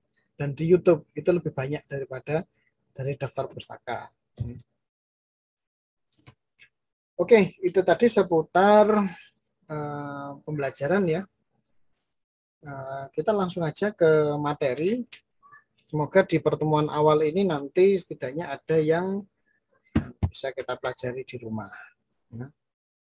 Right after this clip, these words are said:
Oke, kita di kehidupan sehari-hari, saya yakin sudah, eh, udah nggak asing lagi dengan komputer ya.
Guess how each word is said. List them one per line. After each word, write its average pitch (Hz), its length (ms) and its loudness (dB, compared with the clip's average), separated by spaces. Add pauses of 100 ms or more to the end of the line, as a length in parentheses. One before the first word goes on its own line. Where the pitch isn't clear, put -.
(180)
Oke, 143 200 -2 (1400)
kita 220 640 6 (240)
di 170 160 2
kehidupan 170 400 2
sehari-hari, 170 720 4
saya 165 320 2
yakin 214 320 -2
sudah, 175 480 2 (560)
eh, 139 340 -8
udah 151 220 -6
nggak 127 160 -4
asing 160 160 -4
lagi 135 240 0
dengan 170 720 0 (400)
komputer 143 480 0
ya. 135 180 2